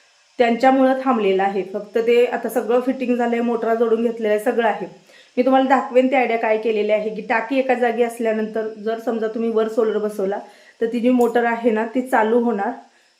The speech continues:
सोलरमध्ये पाणी सोडणार, अ, त्याच्यानंतर फुल झालं की आपोआप त्याला सेन्सर लावलेले आहेत, बंद होणार. अशी सिस्टम जी आहे ती तुम्ही केले. हे सगळं आम्ही केलेलं आहे वास्तुशास्त्रानुसार. म्हणजे कसं, ज्या ठिकाणी आम्ही सोलर बसवणार होतो त्या ठिकाणी चालत नाहीये,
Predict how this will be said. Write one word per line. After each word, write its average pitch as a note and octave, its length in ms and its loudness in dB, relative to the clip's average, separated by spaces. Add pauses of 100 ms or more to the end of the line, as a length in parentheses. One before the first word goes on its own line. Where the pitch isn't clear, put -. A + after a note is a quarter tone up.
(240)
सोलरमध्ये B3+ 440 4
पाणी A#3+ 260 0
सोडणार, G#3+ 440 0 (240)
अ, G3+ 200 -6 (120)
त्याच्यानंतर B3 600 0 (280)
फुल D4 220 2
झालं B3 320 0 (380)
की C4 80 0
आपोआप B3+ 480 2
त्याला B3 180 2
सेन्सर B3 340 0
लावलेले A3+ 360 0
आहेत, A3+ 160 -4
बंद A#3+ 220 2
होणार. F3+ 560 -6
अशी G#3 180 -6
सिस्टम A#3+ 400 -2
जी A3+ 120 0
आहे A3 320 0
ती A3+ 100 -12
तुम्ही G#3+ 180 -2
केले. G#3+ 220 -2 (520)
हे C#4 100 6
सगळं C4 240 2
आम्ही C4 200 4
केलेलं B3 360 2
आहे A3+ 160 -2
वास्तुशास्त्रानुसार. A3 1080 -2 (500)
म्हणजे A#3+ 240 2
कसं, C4 280 2
ज्या C4 220 4
ठिकाणी C#4 300 -2
आम्ही C4 160 2
सोलर A#3+ 300 0
बसवणार A#3 360 -2
होतो G#3+ 240 -2
त्या G#3+ 160 -2
ठिकाणी A#3 320 -4
चालत A3 400 0
नाहीये, E3 340 -8